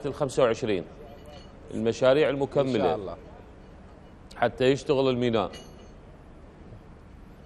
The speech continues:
Speaker 2: دولة الرئيس، إحنا بدأنا الأعمال بحدود السنة إلى سنة ونص التهيئة للمرحلة الثانية اللي هي مرحلة التشغيل.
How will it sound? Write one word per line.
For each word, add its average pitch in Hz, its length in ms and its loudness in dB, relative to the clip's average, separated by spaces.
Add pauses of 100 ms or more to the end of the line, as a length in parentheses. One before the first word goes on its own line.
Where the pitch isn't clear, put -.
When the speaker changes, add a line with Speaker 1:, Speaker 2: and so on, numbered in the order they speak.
(260)
Speaker 2:
دولة 202 340 4
الرئيس، 214 460 4
إحنا 202 540 2
بدأنا 196 720 2
الأعمال 185 580 2
بحدود 175 540 -2
السنة 190 400 -2
إلى 180 280 2
سنة 190 280 0
ونص 185 400 2
التهيئة 190 760 2
للمرحلة 185 580 0
الثانية 185 460 0
اللي 170 180 0
هي 175 200 0
مرحلة 180 460 0
التشغيل. 147 600 -4